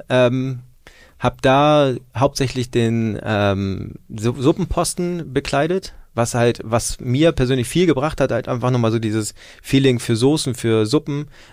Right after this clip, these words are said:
ähm, was halt auch, glaub ich, ein, ein, wirklich ein Steckenpferd für, für unsere Küche ist, die sehr intensiven Sude und, äh, Soßen. Ähm, und bin nach der M S Europa bin ich dann ins Vier Jahreszeiten,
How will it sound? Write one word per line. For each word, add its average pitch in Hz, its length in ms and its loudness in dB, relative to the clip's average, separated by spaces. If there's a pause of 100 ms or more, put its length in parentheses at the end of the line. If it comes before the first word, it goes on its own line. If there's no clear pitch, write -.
ähm, 117 260 2
was 120 160 -2
halt 113 180 -2
auch, - 120 -8
glaub 113 140 -2
ich, 117 80 -2
ein, 117 300 -4
ein, 110 300 -4
wirklich 117 180 -4
ein 110 80 -2
Steckenpferd - 420 -4
für, 113 440 0
für - 180 -8
unsere 113 200 -4
Küche 135 280 -6
ist, 123 340 -6
die 110 340 -2
sehr 113 200 0
intensiven 110 440 -2
Sude 120 680 0
und, 104 240 -4
äh, 101 260 0
Soßen. 127 440 -2 (480)
Ähm, 104 600 0 (140)
und 110 200 0
bin 120 180 4
nach 120 260 0
der 120 220 4
M 123 100 -2
S 120 100 -4
Europa 117 320 0
bin 117 120 0
ich 110 140 -6
dann 104 300 -4
ins 101 320 -8
Vier 104 100 -2
Jahreszeiten, 131 680 -2